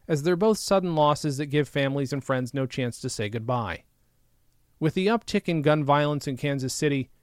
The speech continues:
you could be in the wrong place at the wrong time and a shooting could occur where you're unfortunately hit. With covid nineteen, you could take off your mask for one second in public or touch a spot that someone with the virus came into contact with, not wash your hands, and then your situation becomes life-threatening.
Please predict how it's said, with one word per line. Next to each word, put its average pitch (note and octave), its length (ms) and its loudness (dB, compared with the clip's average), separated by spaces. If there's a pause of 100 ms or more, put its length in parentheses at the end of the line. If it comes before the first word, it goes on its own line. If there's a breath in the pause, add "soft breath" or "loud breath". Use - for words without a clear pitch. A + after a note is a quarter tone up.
(140)
you E3 100 -4
could A3 220 -2
be G#3+ 100 2
in G#3 80 0
the F#3+ 80 0
wrong E3+ 320 4
place D3+ 300 -2
at C#3 60 -8
the C#3 100 0
wrong C3+ 340 4
time C3 320 -2
and B2 100 -4
a B2 40 -6
shooting C3 400 -2
could - 120 -8
occur A2+ 320 -10
where B2 140 -6
you're C3 220 -2
unfortunately C3 760 -4
hit. A#2+ 300 -4 (640)
With C#3 160 -2
covid D3 260 4
nineteen, C#3 500 0
you D#3 80 0
could E3+ 140 -2
take D#3+ 220 2
off D3+ 180 4
your D3 60 2
mask C#3 340 0
for C3+ 160 0
one C#3 240 2
second C#3+ 320 -2
in B2 100 0
public A#2 460 -2
or C#3+ 60 -2
touch D#3+ 260 0
a E3 60 0
spot C#3 340 0
that C#3 160 -10
someone D3+ 320 0
with C#3 140 -2
the B2 60 -6
virus B2 420 -2
came C#3 240 -4
into A2+ 100 -6
contact D3+ 640 -2
with, G2 200 -6 (480)
not D3 220 2
wash C#3 240 -2
your B2+ 120 -6
hands, C#3+ 420 -4 (400)
and F#3 120 -4
then F#3+ 120 0
your F3 80 0
situation C3+ 520 -2
becomes C3 360 -2
life-threatening. G2+ 760 -4